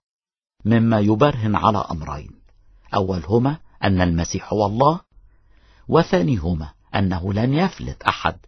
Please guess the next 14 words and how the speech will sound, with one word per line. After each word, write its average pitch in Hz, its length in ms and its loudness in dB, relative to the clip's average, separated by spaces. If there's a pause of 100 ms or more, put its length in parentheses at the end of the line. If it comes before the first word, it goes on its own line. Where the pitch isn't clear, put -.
من 104 160 0
السجود 85 600 -8 (120)
لابن - 340 -6
الله. 57 340 -14 (1200)
ونلاحظ 101 640 2
أن 101 200 0
كل 175 280 0
الأمناء 80 580 -4 (280)
رفضوا 113 520 2 (100)
تماما 110 520 0 (360)
أن 104 120 2
يقدم 113 600 0
السجود 95 500 -8
لهم، 85 300 -8